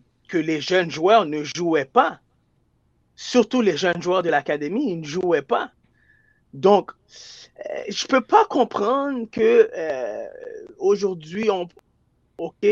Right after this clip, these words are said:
on se dit que la C P L va de cinq à huit joueurs. Puis les autres joueurs qui ont besoin du temps de jeu pour se développer, on fait quoi avec ces joueurs-là ?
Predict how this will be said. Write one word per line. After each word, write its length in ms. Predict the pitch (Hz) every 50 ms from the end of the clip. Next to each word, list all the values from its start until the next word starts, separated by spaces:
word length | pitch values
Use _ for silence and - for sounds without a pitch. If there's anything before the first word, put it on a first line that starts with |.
| 208
on 120 | 196 190 180
se 140 | - -
dit 280 | 185 175 165 156 185 202
que 80 | - 185
la 140 | 165 160
C 220 | 165 - - 190 185
P 240 | 175 - - 175 175
L 220 | 180 180 180 180
va 120 | 180 165
de 60 | 165 -
cinq 380 | - - - 175 185 180 -
à 100 | 156 151
huit 320 | 147 160 160 175 175 151 147
joueurs. 580 | 147 151 143 151 156 165 170 175 180 - - _ _ _ - - - - - - - _ _ _ _ _ _ _ _ _ _ _ _
Puis 140 | - 208 -
les 380 | 214 226 240 247 254 226 185 247
autres 160 | 277 311 254
joueurs 800 | 208 226 214 220 240 262 285 247 175 143 - - - - - _ _
qui 140 | - - 226
ont 100 | 214 196
besoin 420 | 185 175 185 185 180 165 196 220 214
du 160 | 175 165 151
temps 120 | - -
de 40 | 139
jeu 320 | 143 156 180 196 196 185 - _ _ _ _ _ _ _ _ _ _ -
pour 160 | - 190 185
se 100 | - 175
développer, 760 | 165 156 156 190 175 156 165 160 156 147 - 170 180 175 143 _ _ _ _ _ _ _ _ _ _ _ _ _ _ _ _ _ _ _ _ _ _ _ - -
on 100 | - 214
fait 200 | 214 - 220 202
quoi 260 | 196 - 208 214 226
avec 240 | 208 170 139 139 139
ces 180 | - - 151 143
joueurs-là ? 560 | 143 147 151 147 139 139 151 151 147 147 _